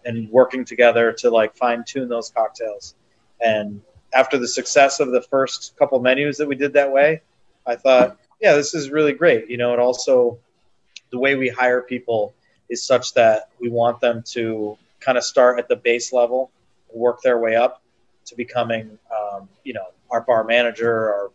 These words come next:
you know, head bartender or whatever, or just, like, a really, really great, uh, cocktail bartender. Um, so that's, like, part of the phase and the training process is to sort of be a part of those meetings. 'Cause if I just, you know, drive it from the top,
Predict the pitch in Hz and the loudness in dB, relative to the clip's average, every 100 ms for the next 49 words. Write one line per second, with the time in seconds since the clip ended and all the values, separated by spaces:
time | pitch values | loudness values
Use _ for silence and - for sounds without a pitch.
0 | _ 120 101 92 120 113 117 117 120 120 | _ -14 -12 -2 -2 2 0 0 -2 -2
1 | 117 113 110 101 98 113 117 107 101 101 | 0 0 -2 -4 -4 0 0 0 -8 -8
2 | 120 - 110 110 117 123 117 110 117 117 | -10 -6 -6 -6 -4 -2 -2 -6 -4 -4
3 | 113 113 110 107 _ _ _ _ - 104 | -2 -2 -2 -6 _ _ _ _ -10 -10
4 | 101 117 107 117 107 113 117 110 98 95 | -6 -4 -4 -4 -2 0 0 -6 -14 -18
5 | _ _ _ _ _ 101 98 - - 131 | _ _ _ _ _ -10 -10 -10 2 6
6 | 135 - 139 - - 135 131 120 120 120 | 6 4 0 0 -2 2 2 2 -2 -4
7 | - 123 120 120 113 113 110 123 113 110 | 2 2 4 0 -4 -12 -12 -10 -8 -8
8 | - 104 - 107 101 110 101 - - - | -6 -6 -6 -10 -10 -14 -16 -16 -18 -16
9 | 123 - 117 104 131 131 - 123 120 120 | -10 -4 -4 -4 -2 -2 0 0 2 0
10 | 110 117 113 110 - - _ _ _ - | -2 -4 -8 -8 -18 -20 _ _ _ -6
11 | 131 139 170 143 131 - _ _ _ _ | 2 6 6 4 -4 -6 _ _ _ _
12 | _ 156 123 117 - 135 127 123 127 127 | _ -4 -2 -2 2 4 6 4 -4 -10
13 | 117 - 117 131 - | -10 -4 0 -2 -4